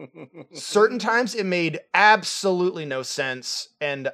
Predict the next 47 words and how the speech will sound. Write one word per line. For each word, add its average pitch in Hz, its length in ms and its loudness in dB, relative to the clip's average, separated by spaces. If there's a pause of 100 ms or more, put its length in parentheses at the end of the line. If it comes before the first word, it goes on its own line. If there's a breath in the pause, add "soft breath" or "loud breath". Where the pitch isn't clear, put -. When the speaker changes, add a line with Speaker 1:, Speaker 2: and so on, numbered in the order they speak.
Speaker 2:
I'm 131 280 -4
going 160 320 -2
to 151 100 2
have 135 380 0
to 113 500 -10 (140)
talk 101 300 -8
about 98 300 -16
it. - 120 -20 (100)
There's 131 220 -8
just 127 180 -14
no 139 240 -2
other 156 180 2
way 143 160 0
Speaker 1:
Okay, 117 180 6
Speaker 2:
around 123 120 4
Speaker 1:
I'll 131 60 4
Speaker 2:
it. 113 60 -4
Speaker 1:
try 131 160 6
to 139 120 0
defend 127 420 0
it. 92 200 -6 (100)
I'll 98 80 -14
try 110 200 -6
to 110 80 -14
defend 107 360 -12
it. 147 40 2
Speaker 2:
Uh, 160 260 4
yes, 196 340 8
so 160 420 0
I'm 185 200 0
going 233 220 4
to 196 200 -2
Speaker 1:
You 233 100 2
might, 165 280 8
you 151 160 -4
might 190 260 6
open 160 300 4
my 151 160 8
eyes 151 220 8
to 139 100 -2
things 139 280 0
that 127 140 0
I 123 80 4
didn't 127 220 -4
really 120 200 -6
think 131 220 -6
about, 90 400 -8